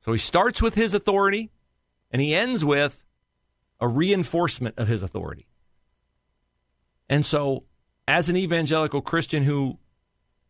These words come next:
my hope for my eternal salvation is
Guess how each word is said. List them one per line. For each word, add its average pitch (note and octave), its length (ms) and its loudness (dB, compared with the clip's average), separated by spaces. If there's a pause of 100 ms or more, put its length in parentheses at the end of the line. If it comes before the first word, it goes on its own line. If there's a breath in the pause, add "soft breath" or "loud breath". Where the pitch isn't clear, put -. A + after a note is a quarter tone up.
(460)
my C3 220 2
hope C#3 300 -2
for B2 420 -2 (420)
my B2 160 0
eternal C#3 300 -2
salvation A#2+ 680 -2
is G#2 300 -6